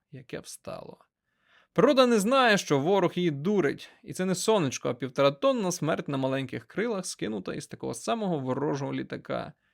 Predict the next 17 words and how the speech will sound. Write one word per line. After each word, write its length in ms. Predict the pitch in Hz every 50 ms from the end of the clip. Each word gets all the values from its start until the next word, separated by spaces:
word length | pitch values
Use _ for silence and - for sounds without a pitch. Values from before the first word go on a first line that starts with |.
| _ _ _ _ _
щоб 240 | - - 127 127 123
не 120 | 120 117
дарувати 600 | 113 117 120 117 120 120 117 131 139 - - 202
життя, 420 | 190 170 170 175 - - 190 - -
а 120 | 202 143
його 320 | 127 123 123 123 151 - 160
відбирати. 800 | 147 143 139 135 135 139 139 139 135 - 127 - - - 156 _ _ _ _ _ _ _ _ _ _ _ -
От 180 | - 139 117
тільки 280 | - 165 139 - - 120
півні 420 | 120 - - 226 226 214 175 139
не 200 | 131 131 131 147
вміють 380 | 170 180 196 202 185 147 131 127
ненавидіти 640 | 135 131 131 127 127 123 123 123 123 120 120 127 117
тих, 400 | 117 - 247 254 226 - - _ _ _ _
хто 260 | _ _ - - 123
сіє 360 | 117 - - - - 165 139
тьму. 520 | 131 - - - 123 120 117 120 - -